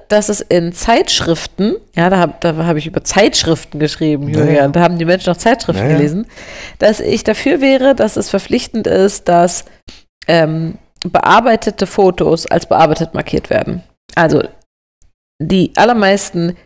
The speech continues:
Speaker 1: Mädchen von den älteren Schülerinnen, gender ich jetzt ja bewusst nicht, haben diese klassischen Mädchenzeitschriften gelesen.
Speaker 2: Mhm.
Speaker 1: Was war das?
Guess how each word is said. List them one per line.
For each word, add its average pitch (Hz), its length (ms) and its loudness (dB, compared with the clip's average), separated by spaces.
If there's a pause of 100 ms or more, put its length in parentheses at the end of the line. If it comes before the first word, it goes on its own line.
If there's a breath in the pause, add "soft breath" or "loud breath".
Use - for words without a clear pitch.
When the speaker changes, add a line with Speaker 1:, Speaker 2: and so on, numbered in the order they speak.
(160)
Speaker 1:
Mädchen 285 560 0 (500)
von 156 240 -2
den 147 140 -2
älteren 175 420 0
Schülerinnen, 254 880 0 (400)
gender 156 280 -2
ich - 100 -2
jetzt 165 160 -2
ja 151 60 0
bewusst 156 420 -2
nicht, 254 240 -2 (400 loud breath)
haben 185 220 4
diese 180 240 0
klassischen 247 680 0 (260)
Mädchenzeitschriften 180 1080 -2
gelesen. 127 540 -4 (100)
Speaker 2:
Mhm. 117 120 -6
Speaker 1:
Was 160 180 0
war 165 160 4
das? 143 240 0